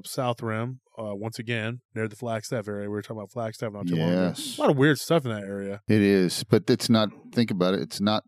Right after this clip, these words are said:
Speaker 2: too far away from the mysterious mountains.
Speaker 1: And how this ties into Cato Lake, I'll tell you, because I got a story out of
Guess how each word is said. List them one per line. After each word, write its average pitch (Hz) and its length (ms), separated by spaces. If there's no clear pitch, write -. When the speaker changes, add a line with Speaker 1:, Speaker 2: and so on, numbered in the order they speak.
Speaker 2:
too 156 280
far 131 300
away 120 360
from 101 300
the 98 80
mysterious 80 600
mountains. - 560
Speaker 1:
And 139 200
how 196 200
this 180 240
ties 165 380
into 135 580
Cato 113 300
Lake, 117 240
I'll 101 120
tell 170 220
you, 107 200
because 110 440
I 120 100
got 143 180
a 165 40
story 143 500
out 117 140
of 104 160